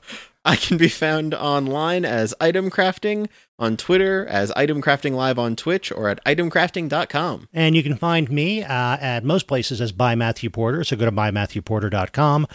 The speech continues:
Speaker 2: uh, By Matthew Porter on, uh, Twitter.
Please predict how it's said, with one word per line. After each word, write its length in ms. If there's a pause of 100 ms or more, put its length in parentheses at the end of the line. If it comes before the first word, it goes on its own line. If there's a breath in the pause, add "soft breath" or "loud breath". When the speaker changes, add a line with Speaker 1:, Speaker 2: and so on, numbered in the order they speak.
(340 loud breath)
Speaker 2:
uh, 80
By 200
Matthew 360
Porter 400
on, 580
uh, 400
Twitter. 420